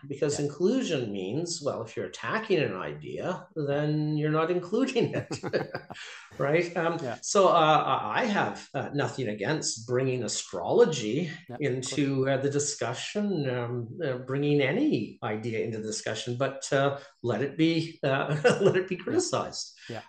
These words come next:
Speaker 1: Uh, and, uh, if it, if it talks back and, uh, uh,
Speaker 2: Yeah.
Speaker 1: wins some, uh, some minds, well,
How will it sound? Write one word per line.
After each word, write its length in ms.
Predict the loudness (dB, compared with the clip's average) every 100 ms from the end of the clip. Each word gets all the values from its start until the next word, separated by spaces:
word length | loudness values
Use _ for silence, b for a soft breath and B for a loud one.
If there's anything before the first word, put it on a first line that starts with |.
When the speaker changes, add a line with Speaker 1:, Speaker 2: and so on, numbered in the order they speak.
| 0
Speaker 1:
Uh, 240 | 2 4 2
and, 300 | 0 0 2
uh, 180 | 2 4
if 240 | 4 4 2
it, 200 | 0 0
if 160 | -2 0
it 160 | -2 4
talks 340 | 6 6 4 0
back 360 | 2 0 -4 0
and, 360 | 0 2 0 4
uh, 360 | 6 6 2 -4
uh, 60 | -2
Speaker 2:
Yeah. 140 | 2 2
Speaker 1:
wins 480 | 2 2 2 0 0
some, 320 | 2 2 4
uh, 300 | 4 2 0
some 280 | -4 -2 2
minds, 580 | 2 0 0 -2 -4 -2
well, 280 | 0 0 -2